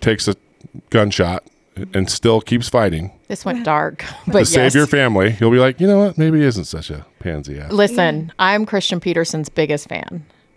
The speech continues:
Speaker 3: Mm-hmm.
Speaker 1: Who?
Speaker 2: My husband.
Speaker 1: Oh, your husband. I was like,
Speaker 2: I
Speaker 1: I thought you
Speaker 2: love
Speaker 1: said
Speaker 2: him.
Speaker 1: Jordan Peterson for a second. I was like,
Speaker 2: Christian Peterson.
Speaker 1: Okay, yes.
Speaker 2: He's
Speaker 1: I know you are his biggest fan.
Speaker 2: incredible, but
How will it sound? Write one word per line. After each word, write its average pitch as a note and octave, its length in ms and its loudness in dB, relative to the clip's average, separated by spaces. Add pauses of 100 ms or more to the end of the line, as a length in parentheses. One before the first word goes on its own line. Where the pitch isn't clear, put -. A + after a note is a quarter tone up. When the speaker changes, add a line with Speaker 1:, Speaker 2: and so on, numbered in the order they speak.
(120)
Speaker 3:
Mm-hmm. G#3 200 -6
Speaker 1:
Who? E3 240 2 (160)
Speaker 2:
My D#3+ 180 -2
husband. D3 340 -4
Speaker 1:
Oh, G#2+ 40 2
your G2+ 140 -2
husband. A#2 320 -2
I A#2 40 -2
was A2+ 120 -2
like, A#2 140 -2 (360)
Speaker 2:
I G3 220 2
Speaker 1:
I - 20 2
thought G#3+ 60 2
you A3 60 4
Speaker 2:
love G#3+ 180 2
Speaker 1:
said B3 120 2
Speaker 2:
him. A#3+ 140 2
Speaker 1:
Jordan F3 280 4
Peterson G#2+ 480 -2
for G#2+ 80 -2
a - 40 -2
second. B3 140 2
I C4 40 6
was D4+ 100 0
like, G#3+ 60 -4
Speaker 2:
Christian A#3 340 0
Peterson. F3+ 500 0
Speaker 1:
Okay, D#3 340 -4
yes. F2+ 400 -4
Speaker 2:
He's A3+ 160 -2
Speaker 1:
I C3+ 60 2
know D#3 140 4
you B2+ 180 2
are C3 140 2
his A2 80 -2
biggest - 40 -10
fan. G#3 120 2
Speaker 2:
incredible, D#3+ 600 -2
but F3 420 2